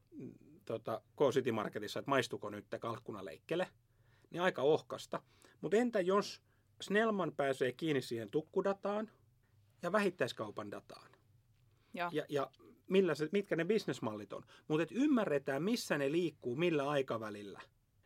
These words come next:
Speaker 1: Niin alkaa se business olla vähän eri ta-, nä-, näköistä kuin pelkästään se, että me erottaudutaan se, että meillä on taas uusi pakkaussuunnittelu ja siinä lukee isommalla, että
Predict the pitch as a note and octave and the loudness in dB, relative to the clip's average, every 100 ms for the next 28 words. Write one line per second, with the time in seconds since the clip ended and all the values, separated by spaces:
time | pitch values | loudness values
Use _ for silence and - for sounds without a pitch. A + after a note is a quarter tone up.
0 | _ - E3 - _ _ _ - G#3 G3+ | _ -8 -8 -8 _ _ _ 0 0 2
1 | F#3 F#3+ G#3 C#4 G3 - E3 D#3+ G3+ G#3 | -2 -2 -4 -2 -4 0 0 0 0 -2
2 | A#3 G#3 - C3+ - _ - - D#3 E3 | 0 0 0 -2 -4 _ -16 -12 -8 -6
3 | E3 C3 - C3 - - D3 F3 D#3+ C#3 | 0 0 0 -6 -6 -10 2 4 4 0
4 | - D3+ D3 C3+ D3+ D#3 C#3+ - B2 A#2+ | -2 0 0 0 0 2 0 2 -2 0
5 | A#2+ C3 A2+ C3+ B2+ D#3+ C#3 D3 - D3+ | -2 -2 -2 -2 0 0 2 0 2 0
6 | - B2 A#2 B2+ A2+ - A#2+ A#2 A#2+ A#2 | 2 -2 -2 -4 -4 -2 -2 -2 -2 -2
7 | A#2+ B2+ A#2 A2 A2 | 0 0 0 -4 -8